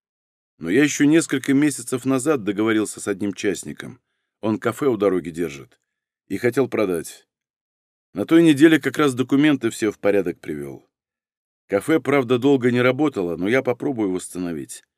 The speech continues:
Меня остались кое-какие деньги. Может, со мной?" "Прости.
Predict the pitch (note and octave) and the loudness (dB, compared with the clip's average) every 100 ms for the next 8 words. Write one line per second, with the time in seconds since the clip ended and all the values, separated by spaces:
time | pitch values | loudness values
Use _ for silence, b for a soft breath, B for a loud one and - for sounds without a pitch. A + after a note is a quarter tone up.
0 | _ _ _ _ _ _ C#2 F2 C3 C3 | _ _ _ _ _ _ -6 0 0 0
1 | C#3 C#3 B2 C3 B2+ A#2+ A#2 A#2 F2+ F2+ | 2 2 0 0 0 -2 -4 -8 -4 -4
2 | E2 D2 - - _ _ _ _ _ _ | -4 -8 -14 -20 _ _ _ _ _ _
3 | _ _ - G2 E2 - D#2+ F2 A2 G2+ | _ _ -4 -4 -4 -8 -6 -4 -4 -8
4 | _ _ _ _ _ _ _ _ _ _ | _ _ _ _ _ _ _ _ _ _
5 | _ - G#2+ - - F2 C2+ | _ -10 -8 -10 -12 -12 -12